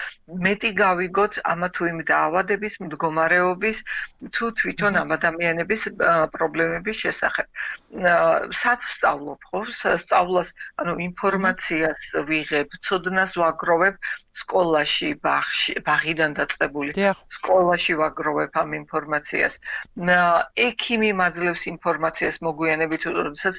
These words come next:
Speaker 1: უკვე სპეციფიკური
Speaker 2: მმ.
Speaker 1: პრობლემებით მივდივარ. აა, ფსიქოლოგი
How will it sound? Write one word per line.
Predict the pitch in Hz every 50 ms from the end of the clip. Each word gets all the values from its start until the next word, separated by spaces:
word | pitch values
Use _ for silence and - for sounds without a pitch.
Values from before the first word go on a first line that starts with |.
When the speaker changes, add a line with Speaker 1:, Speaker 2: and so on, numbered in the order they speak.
| - - - - _ -
Speaker 1:
უკვე | 170 165 165 - 196 202
სპეციფიკური | 196 - - - 190 190 - - 180 - 190 170 - - 330 - 165 175
Speaker 2:
მმ. | 165 190
Speaker 1:
პრობლემებით | 208 - 165 151 151 151 156 143 151 151 143 147 143 -
მივდივარ. | - 170 160 139 135 135 156 147 139 147 151 151 - - - - - - _
აა, | _ - 175 180 180 170 170 170
ფსიქოლოგი | 170 - - - 285 254 - - 254 233 220 208 208 202 180 170 180 185 185